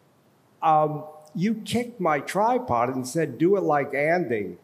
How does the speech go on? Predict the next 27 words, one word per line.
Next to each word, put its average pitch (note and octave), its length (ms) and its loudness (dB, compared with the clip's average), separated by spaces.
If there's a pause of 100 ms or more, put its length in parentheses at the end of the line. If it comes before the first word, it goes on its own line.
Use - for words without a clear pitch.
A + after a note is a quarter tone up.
(140)
And B2 120 -2
he C#3 80 2
looked D#3 320 0
at C#3+ 80 -4
me C3 140 0
and A#2+ 120 -4
said, A#2+ 480 -4
"I B2 120 2
don't D3 120 0
remember A#2 480 -2
much A2 360 -2
from G2 180 -10
back G2 260 -14 (100)
then," A2+ 300 -20 (880)
and A#2 160 -4
walked A2+ 400 -2
away. A2+ 440 -6 (640)
<laughs> D3+ 100 -6 (840)
So B2 380 -2
that, B2 300 -2
that C3+ 160 0
was C#3 220 -4
my A#2 200 -2
introduction A#2 880 -6
to A2 80 -4
Lou A2+ 220 -4
Reed. A2+ 520 -6